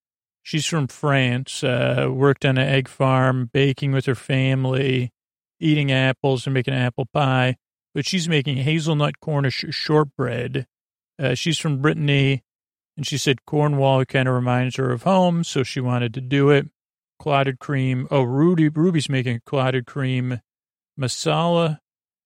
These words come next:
chai, uh, flats. We'll get back to it. She's, like, doing, uh,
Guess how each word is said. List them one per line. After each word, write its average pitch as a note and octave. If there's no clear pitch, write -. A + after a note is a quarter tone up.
chai, C3+
uh, B2+
flats. B2+
We'll C#3
get B2+
back A#2+
to C3+
it. D3
She's, C#3
like, C3
doing, B2+
uh, B2